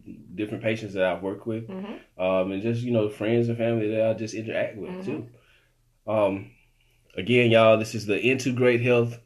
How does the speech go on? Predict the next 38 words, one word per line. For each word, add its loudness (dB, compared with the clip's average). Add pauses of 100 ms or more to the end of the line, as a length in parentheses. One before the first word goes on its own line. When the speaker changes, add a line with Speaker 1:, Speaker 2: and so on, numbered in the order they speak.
(140)
Speaker 1:
podcast, 4
um, 4
with 0
Doctors 0
Anthony -2
and -2
Siobhan 0
Witherspoon. -2 (160)
Speaker 2:
Mm-hmm. -14
Speaker 1:
And 0
today 0
we're 2
talking 0
about 2
health. 2
What -4
is -4
good 0
health? 2
And -2
currently, -2 (180)
we're -6
talking 0
about 2
what -4
is -10
bad 2
health. -10
Speaker 2:
Mm-hmm. -16
Speaker 1:
Um, 0 (180)
for 4
me, 0 (640)
uh, 6
I 2
think -2
that 0
bad 2
health, -2